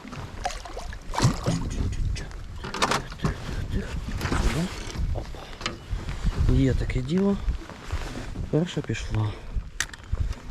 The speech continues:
Погодка в нас сьогодні геть нельотна. Рибі це не подобається. За край клюву.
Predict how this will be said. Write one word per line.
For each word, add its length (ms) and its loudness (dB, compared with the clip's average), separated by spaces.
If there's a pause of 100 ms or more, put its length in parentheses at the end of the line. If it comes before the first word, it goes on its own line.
(180)
Погодка 400 2
в 100 4
нас 160 0
сьогодні 420 2 (720)
геть 360 6
нельотна. 540 2 (920)
Рибі 360 6
це 160 0
не 120 6
подобається. 680 6 (1600)
За 180 0
край 260 2
клюву. 340 0